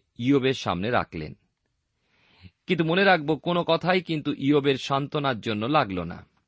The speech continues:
ইয়ব তার পাঁচের অধ্যায় সতেরো থেকে বাইশ পদে এই কথা লেখা আছে, "দেখো, ধন্য সেই ব্যক্তি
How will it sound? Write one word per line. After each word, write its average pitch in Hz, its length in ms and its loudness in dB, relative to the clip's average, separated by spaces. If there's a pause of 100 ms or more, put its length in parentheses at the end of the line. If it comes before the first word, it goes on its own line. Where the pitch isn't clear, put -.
(1120)
ইয়ব 117 300 2 (420)
তার 107 180 2
পাঁচের 113 340 -2
অধ্যায় 113 320 -2
সতেরো 131 420 -2
থেকে 90 320 -8
বাইশ 104 400 -2
পদে 92 220 -2
এই 104 220 -4
কথা 110 220 -4
লেখা 95 340 -2
আছে, 87 280 -6 (920)
"দেখো, 151 220 2
ধন্য 185 400 0
সেই 175 200 2
ব্যক্তি 120 500 -2